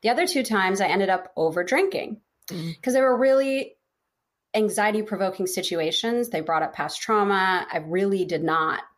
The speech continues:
Speaker 1: enjoy it. And so for me, I think part of the message of working in substance use is that you don't have to stop drinking for the rest of your life if you don't want to.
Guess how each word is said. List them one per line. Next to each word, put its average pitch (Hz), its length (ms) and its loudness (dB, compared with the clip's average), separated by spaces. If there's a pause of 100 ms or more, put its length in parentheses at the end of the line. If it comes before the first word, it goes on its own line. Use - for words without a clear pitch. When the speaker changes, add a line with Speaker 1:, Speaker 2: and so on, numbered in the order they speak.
(200)
Speaker 1:
enjoy 156 360 0
it. - 180 0 (100)
And 202 140 2
so 202 400 2 (1080)
for 240 120 2
me, 254 420 4
I 202 120 2
think 202 320 -2
part 320 160 0
of 302 60 -2
the 220 60 0
message 180 440 -2
of 156 60 -8
working 170 340 -2
in 160 80 -2
substance 165 500 -4
use 160 240 -4
is - 140 -6
that - 260 -2 (720)
you 220 140 2
don't 285 300 0 (400)
have - 380 -4
to 190 200 -4
stop - 500 -2
drinking 180 500 0
for 185 100 -4
the 165 100 0
rest 160 320 -2
of 175 100 -6
your 160 120 0
life 156 480 -2
if - 180 -6
you 180 60 0
don't 190 340 -2
want - 300 -2
to. - 380 -4